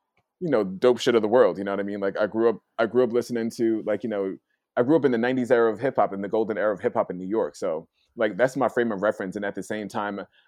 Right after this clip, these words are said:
you know, I love dinosaurs, you know, <laughs> Power Rangers and all the other nerdy things that was happening in the world. So it, like, the duality of my life has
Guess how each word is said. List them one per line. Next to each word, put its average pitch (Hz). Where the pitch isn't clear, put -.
you 117
know, 101
I 104
love 110
dinosaurs, 107
you 135
know, 113
<laughs> -
Power 139
Rangers 127
and 131
all 131
the 127
other 131
nerdy 127
things 120
that 120
was 113
happening 117
in 107
the 104
world. 104
So 92
it, 131
like, 127
the 120
duality 135
of 117
my 117
life 120
has 95